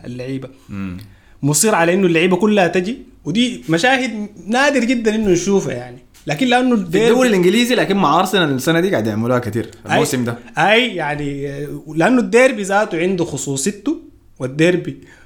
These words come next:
Speaker 1: شاك أكتر زول فاهم إنه الديربي ده ممكن شنو؟ يغري-، يروح منك في لحظة.
Speaker 2: مم.
Speaker 1: في لحظة. فهو كان مصر إنه أثناء ما اللعيبة هي بتحتفل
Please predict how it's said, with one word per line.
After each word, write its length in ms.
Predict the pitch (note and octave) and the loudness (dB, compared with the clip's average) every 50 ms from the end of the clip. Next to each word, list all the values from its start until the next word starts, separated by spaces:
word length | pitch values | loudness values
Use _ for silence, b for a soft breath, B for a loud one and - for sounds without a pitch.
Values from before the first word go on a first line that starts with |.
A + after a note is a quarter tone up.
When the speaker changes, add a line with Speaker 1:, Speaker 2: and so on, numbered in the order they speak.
| B B B _ _ _ _ - | B B B _ _ _ _ -2
Speaker 1:
شاك 220 | - G#3+ B3 A#3 | 0 0 2 2
أكتر 300 | A#3+ B3 B3 - A#3+ G#3 | 0 0 0 0 -2 0
زول 200 | F#3+ G3+ G3+ F#3+ | 0 0 0 0
فاهم 280 | F#3+ G3 F#3 F3+ F3+ F#3 | 0 2 2 2 2 0
إنه 160 | F#3+ F3+ E3+ | 0 0 -2
الديربي 340 | D#3 D#3 E3+ F3+ F3+ E3+ D#3+ | 0 0 -2 -2 -2 -2 -2
ده 100 | E3 E3+ | -2 0
ممكن 280 | E3 E3+ E3 E3+ D#3 | 0 0 0 -2 -4
شنو؟ 280 | D3 - C#3+ C#3 E3+ F3+ - - - - - - - - - - - - - - | -4 -6 -8 -10 -10 -12 -14 -20 -20 -20 -20 -20 -20 -20 -20 -20 -20 -16 -6 -2
يغري-، 420 | D3 D3+ D#3 D3 C#3+ E3+ E3+ E3 | 0 0 2 2 2 2 2 2
يروح 280 | D3+ D#3 F#3 G3+ G3 G3 | 2 2 2 2 2 0
منك 340 | F#3+ F#3 F#3+ F#3 F#3 F3+ F3+ | 0 2 2 2 2 0 -2
في 180 | - D#3 C#3 | -4 -4 -2
لحظة. 380 | D3+ E3 D#3+ D#3+ C#3 - - - - - | -2 -2 -2 -2 -4 -8 -10 -14 -18 -18
Speaker 2:
مم. 340 | - G2+ G2+ G#2 G2+ G2 G2 G#2 | -14 -12 -10 -8 -8 -8 -10 -10
Speaker 1:
في 100 | C3 B2 | -10 -8
لحظة. 280 | C3+ C#3 C3+ C3 C3 - b b b b b b | -8 -8 -10 -12 -16 -20 b b b b b b
فهو 240 | b D#3 F3 B3 C4+ | b 0 2 2 2
كان 200 | C#4 D4 D4 D4 | 2 2 2 2
مصر 280 | C4+ A#3+ - C4 C4 C4 B3 - - - - - - _ _ _ _ - F#3+ | 2 2 2 2 0 0 -2 -6 -14 -20 -20 -20 -20 _ _ _ _ -6 -2
إنه 300 | A3+ B3 B3 A#3 - F#3 | 0 2 2 2 2 0
أثناء 400 | F3+ - - A#3+ B3+ C4+ C#4 C4 | -4 -4 -2 0 2 2 2 2
ما 60 | B3 | 0
اللعيبة 440 | A#3 G3 F#3+ F#3 G3+ A3 A3 G3 F#3 | 0 0 0 0 2 2 2 2 0
هي 120 | A3 G#3+ | 0 0
بتحتفل 600 | G#3 - E3+ D#3 - - A3+ G#3+ - B3+ E4 - | -2 -2 -4 -6 -4 -2 -4 -2 0 -2 -2 -4